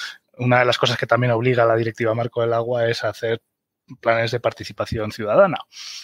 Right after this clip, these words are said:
Y, eh, también hay una directiva de inundaciones que obliga a que todos los planes, eh,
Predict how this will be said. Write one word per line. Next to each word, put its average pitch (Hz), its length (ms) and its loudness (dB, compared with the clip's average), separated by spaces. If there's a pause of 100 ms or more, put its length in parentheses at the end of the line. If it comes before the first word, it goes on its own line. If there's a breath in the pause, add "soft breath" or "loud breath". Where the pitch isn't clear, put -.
(360 loud breath)
Y, 160 600 4
eh, 120 920 2 (100)
también 123 240 2
hay 127 80 2
una 127 180 2
directiva 127 440 2
de 127 80 2
inundaciones 170 840 0 (880 soft breath)
que 143 240 4
obliga 139 640 2
a 147 480 2
que 160 440 0
todos 139 260 0
los 139 180 0
planes, 147 840 0
eh, 113 640 0